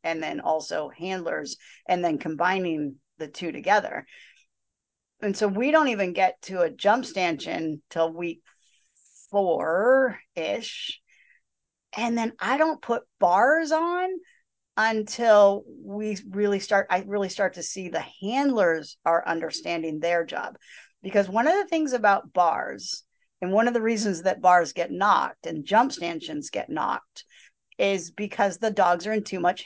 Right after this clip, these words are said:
handler focus. And the dog is required, when they are working a jump, they're required to look at the bar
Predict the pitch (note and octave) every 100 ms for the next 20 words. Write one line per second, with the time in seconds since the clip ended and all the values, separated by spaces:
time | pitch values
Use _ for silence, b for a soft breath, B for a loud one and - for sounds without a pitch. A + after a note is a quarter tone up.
0 | - D#4+ D#4 G#3 - - - - - -
1 | B B B _ F#3+ F#3+ F#3 F#3 G#3+ C#4
2 | F4 C4 B3+ - - C#4+ D#4 G#3+ F3+ E3+
3 | F#3 F#3+ G#3 G#3+ G3+ - _ _ _ _
4 | _ G3 A#3+ C4+ D4 C#4+ A3+ G3+ B3+ E3
5 | E3 - - _ _ _ _ F#3+ G#3+ B3
6 | A#3+ A3+ - A#3+ D4+ F#4+ C4+ G3+ F#3+ F#3
7 | _ _ _ _ _ _ _ _ _ _
8 | _ _ - A#3+ A3+ G3+ G#3+ F4+ C#4 -
9 | G3+ A3 C#4 G#3 -